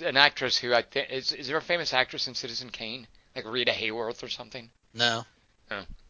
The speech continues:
Speaker 1: I don't know who she plays. She plays a famous actress. That, I got to the, that's as far as I got into the movie, where her character shows up. Um,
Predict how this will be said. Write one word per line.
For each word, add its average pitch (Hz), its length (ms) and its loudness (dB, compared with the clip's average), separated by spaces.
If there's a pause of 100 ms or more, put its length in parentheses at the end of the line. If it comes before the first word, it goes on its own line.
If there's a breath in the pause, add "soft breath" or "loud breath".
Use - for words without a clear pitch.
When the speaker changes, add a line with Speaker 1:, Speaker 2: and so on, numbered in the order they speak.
(220 soft breath)
Speaker 1:
I 131 60 2
don't 127 120 2
know 120 60 -2
who 107 120 -4
she 113 140 -6
plays. 107 280 0
She - 80 -4
plays 151 220 2
a 131 40 -4
famous 127 300 2
actress. 107 360 2
That, 135 140 4 (280 loud breath)
I 160 100 6
got 180 360 8
to 160 100 2
the, 151 180 6 (160)
that's 151 200 10
as 170 100 0
far 151 180 8
as 131 80 6
I 135 80 6
got 120 220 6
into 117 100 -4
the 110 80 -4
movie, 104 300 -4
where 101 140 0
her 113 160 -4
character 107 420 -2
shows 98 300 0
up. 98 200 -2 (540 loud breath)
Um, 95 400 -8